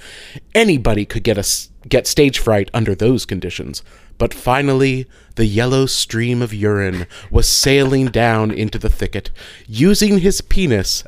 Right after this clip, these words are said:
as a paintbrush, Sheridan coated the rock-strewn drop-off,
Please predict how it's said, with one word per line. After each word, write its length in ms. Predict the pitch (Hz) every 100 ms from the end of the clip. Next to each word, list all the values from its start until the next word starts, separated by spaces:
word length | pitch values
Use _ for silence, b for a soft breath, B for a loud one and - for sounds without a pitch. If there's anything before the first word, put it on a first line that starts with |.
| -
as 160 | 123
a 60 | 139
paintbrush, 760 | - 123 117 107 95 - - - B B B B B
Sheridan 840 | - - - 175 160 123 120 110
coated 460 | - - 160 165 139
the 160 | 117
rock-strewn 800 | 101 139 - - - 131 135 139
drop-off, 580 | 127 117 110 107 95